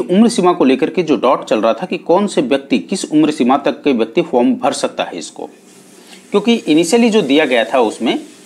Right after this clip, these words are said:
तो इनिशियली की उम्र सीमा और अब जो जारी किया गया है notification, उसमें अंतर है। तो आइए देखते हैं कि क्या उम्र सीमा होनी चाहिए आपको form फिलअप करने के लिए। तो video को देखिए, दो minute का video होगा आपको और complete information आपको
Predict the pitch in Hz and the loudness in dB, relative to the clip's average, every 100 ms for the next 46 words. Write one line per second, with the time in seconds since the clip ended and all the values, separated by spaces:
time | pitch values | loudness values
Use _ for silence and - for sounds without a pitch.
0 | - - - - - 180 202 - - - | -20 -20 -20 -20 -6 0 0 0 -12 -12
1 | - 165 196 240 233 226 185 170 160 156 | -2 0 2 2 2 2 0 2 0 2
2 | 143 127 - 151 - 196 220 156 156 147 | 2 0 0 -2 0 0 0 2 4 2
3 | 127 - 127 143 151 170 131 107 113 123 | 0 -10 -4 0 0 0 0 0 0 0
4 | 113 110 113 113 110 226 - 143 - 185 | -2 -2 -4 -6 -4 -6 -4 -8 -2 -4
5 | 359 147 123 - - - - - - - | -2 -2 -2 -4 -8 -14 -20 -20 -20 -20
6 | - - - 175 180 185 240 277 - - | -20 -20 -4 0 2 4 2 0 -14 -20
7 | - - - 120 170 - 185 208 208 - | -20 -20 -4 -2 0 2 2 0 -2 -4
8 | - 202 240 190 180 165 175 170 165 170 | -2 2 2 2 2 2 0 2 2 2
9 | 170 165 - 131 - 147 - 180 160 127 | 2 0 0 -2 -2 -4 0 0 2 -2
10 | 104 101 85 - 85 82 - - - - | -2 -6 -8 -10 -10 -12 -14 -20 -20 -20
11 | - 120 117 147 185 175 151 151 208 139 | -6 -2 0 2 2 2 2 0 -2 0
12 | 135 143 135 - 98 123 147 151 185 - | 4 4 2 -2 0 0 2 2 0 -2
13 | - 120 202 247 - - - 151 214 185 | -6 -2 -2 -2 -8 -20 -8 -4 -2 0
14 | 220 190 160 151 127 120 147 104 - | 2 2 2 2 2 2 0 0 0